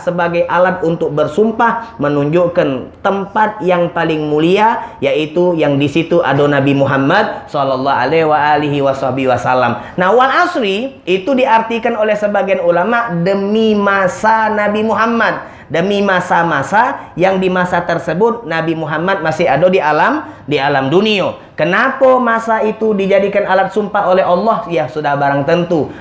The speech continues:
Afdoluz zaman, yang paling afdolnya zaman, afdolnya masa, afdolnya waktu adalah di saat waktu masa zaman tersebut ada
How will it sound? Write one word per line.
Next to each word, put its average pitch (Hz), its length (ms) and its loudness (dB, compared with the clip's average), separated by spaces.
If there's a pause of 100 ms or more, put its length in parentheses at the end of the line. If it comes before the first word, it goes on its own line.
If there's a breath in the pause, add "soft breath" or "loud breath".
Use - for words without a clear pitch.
(140 loud breath)
Afdoluz 208 720 0
zaman, 190 800 0 (160)
yang 196 400 0
paling 202 400 -2
afdolnya 180 880 0
zaman, 151 560 0 (240 loud breath)
afdolnya 175 720 0
masa, 160 800 -2
afdolnya 165 640 0
waktu 196 640 0 (160 loud breath)
adalah 156 560 0
di 147 160 -6
saat 175 400 -2
waktu 165 480 -2
masa 170 640 0
zaman 170 720 -2
tersebut 208 800 0
ada 143 400 -2